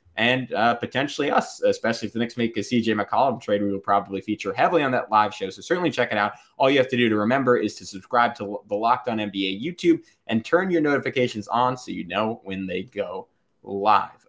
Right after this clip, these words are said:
Um, whether or not the Knicks make a trade, it feels like, Alex, they're, they're finding something with, with at least with those three guys. I mean, Grimes, R J, and Mitch, the way they've emerged, and I, I think there's a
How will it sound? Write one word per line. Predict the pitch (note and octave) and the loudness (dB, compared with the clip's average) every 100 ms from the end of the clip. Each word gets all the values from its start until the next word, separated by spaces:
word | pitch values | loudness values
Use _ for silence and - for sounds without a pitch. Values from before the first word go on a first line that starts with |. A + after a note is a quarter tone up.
| - | -4
Um, | G#2+ G#2 G#2+ G#2+ G#2 - _ | 0 2 2 0 -2 -8 _
whether | A2 C#3 F#3 F#3+ | 0 2 4 4
or | F3 | 4
not | E3 - - - G#2 | 2 2 -6 -16 -6
the | |
Knicks | A2+ A#2 - - - | -4 -4 -6 -18 -4
make | G#2+ G#2+ G#2+ _ - | 0 0 -2 _ -12
a | |
trade, | G2 - A2+ G2 F2 - | -10 -4 0 0 0 -10
it | - | -4
feels | D3 D#3+ C#3+ | 4 4 4
like, | C3+ A#2+ - _ _ _ _ - | 2 2 -2 _ _ _ _ 0
Alex, | B2 A2 - | 2 2 2
they're, | A#2 A#2 | 0 2
they're | B2 | 2
finding | A#2+ B2+ B2 A2 | 4 4 4 0
something | G#2+ G#2 G#2 F#2+ F2+ | -2 -4 -4 -6 -4
with, | G#2 G#2 - _ _ _ _ - | -2 -2 -4 _ _ _ _ -2
with | A2+ C3 | 2 2
at | A#2+ | 2
least | C3+ E3+ - | 2 0 0
with | B2 | 2
those | C3 B2 A#2 | 4 2 2
three | A2 | 0
guys. | G#2+ F#2 - - | 0 0 -4 -4
I | |
mean, | G2+ G2+ - | -4 -4 -6
Grimes, | G#2+ A#2 C3 C3 A#2 - G#2+ | 0 2 2 0 -4 -6 -2
R | G#2+ A2 | 2 2
J, | A2 A#2 A2 A2 G#2+ | 2 2 2 2 0
and | - G2+ F#2+ G2 | -2 -2 -2 0
Mitch, | A2+ A#2+ - | 0 -2 -2
the | A2+ | 0
way | A2+ D3+ | 2 4
they've | C#3 A2+ | 2 0
emerged, | G#2+ G#2 A2 G#2+ - | 0 2 0 -4 -4
and | C3 | -2
I, | B2 B2+ | 0 0
I | |
think | B2 E3 - - _ _ _ _ _ _ | 0 0 -2 -12 _ _ _ _ _ _
there's | C#3 B2+ | 4 4
a | B2 | 2